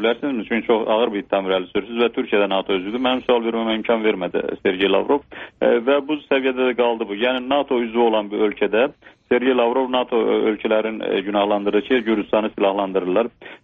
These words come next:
Digər tərəfdən, e, Türkiyə və, e, Sergey Lavrov belə bir şey açıqladı ki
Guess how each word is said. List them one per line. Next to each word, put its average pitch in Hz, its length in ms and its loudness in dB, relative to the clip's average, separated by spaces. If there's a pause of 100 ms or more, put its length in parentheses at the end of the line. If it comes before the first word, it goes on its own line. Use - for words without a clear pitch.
Digər 165 320 4
tərəfdən, 147 420 0
e, 131 220 0 (100)
Türkiyə 147 400 0
və, 135 80 4 (240)
e, 123 420 -2
Sergey 143 260 2
Lavrov 135 280 0
belə 131 200 0
bir - 40 -14
şey 123 120 2
açıqladı 107 420 0
ki 135 100 0